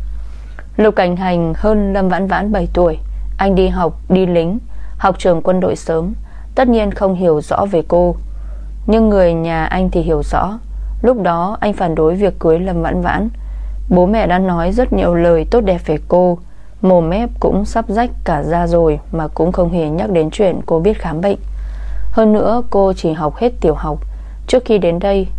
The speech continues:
cô cũng chưa đến thành phố mấy lần, sao lại biết khám bệnh được? Lục Cảnh Hành kiên quyết không tin lời nói dối này.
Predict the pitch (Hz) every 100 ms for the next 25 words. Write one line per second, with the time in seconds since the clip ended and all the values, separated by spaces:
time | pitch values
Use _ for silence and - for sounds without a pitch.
0 | - 185 175 160 190 - 185 170 156 175
1 | 170 - 160 185 180 160 202 156 - -
2 | - - - - 190 175 151 151 196 208
3 | 156 156 202 202 160 147 - - - -
4 | - - - - - - - - - -
5 | - - - - - 226 226 185 196 180
6 | 175 214 202 233 247 - 214 202 208 196
7 | 190 185 170 160 170 185 170 202 202